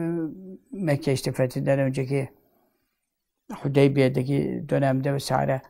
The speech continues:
birkaç yerde elçiler göndermişlerdi müşrikler. Orada sahabenin Efendimiz'e yaptığı hürmet ve tazimi anlatıyor Buhari hadisine. Tükürüğünü diyor,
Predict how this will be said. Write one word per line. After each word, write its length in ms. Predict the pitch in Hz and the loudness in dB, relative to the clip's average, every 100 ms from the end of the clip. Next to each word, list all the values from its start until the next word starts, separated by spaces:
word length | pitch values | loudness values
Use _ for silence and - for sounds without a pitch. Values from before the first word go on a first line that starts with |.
| _ _ _ 156 | _ _ _ -8
birkaç 340 | 143 147 - | 0 0 2
yerde 240 | 139 156 | 0 2
elçiler 320 | 139 - 143 147 | 0 2 4 4
göndermişlerdi 680 | 143 135 135 135 139 135 | 2 0 0 -2 -2 -2
müşrikler. 500 | 135 127 143 143 139 - - - _ | -2 -4 -8 -2 -2 -2 -14 -20 _
Orada 340 | 165 156 147 160 | 4 6 4 2
sahabenin 520 | 143 135 139 156 185 | 6 6 6 4 2
Efendimiz'e 400 | 135 139 139 156 | 2 2 2 2
yaptığı 420 | 135 - 143 131 - - _ - 143 | 0 0 0 -2 -8 -20 _ -6 -2
hürmet 340 | 135 143 143 | 2 2 2
ve 120 | 139 | -2
tazimi 420 | 139 147 135 151 | 0 0 2 0
anlatıyor 540 | 180 226 240 - 254 139 | 2 4 2 2 -2 0
Buhari 340 | - 139 151 | 4 6 6
hadisine. 460 | 226 226 202 220 - - _ _ _ _ _ _ _ _ | 2 -2 -8 -8 -10 -18 _ _ _ _ _ _ _ _
Tükürüğünü 640 | - 147 160 147 156 165 196 | -8 -4 -2 0 2 0 0
diyor, 240 | 175 226 | 0 0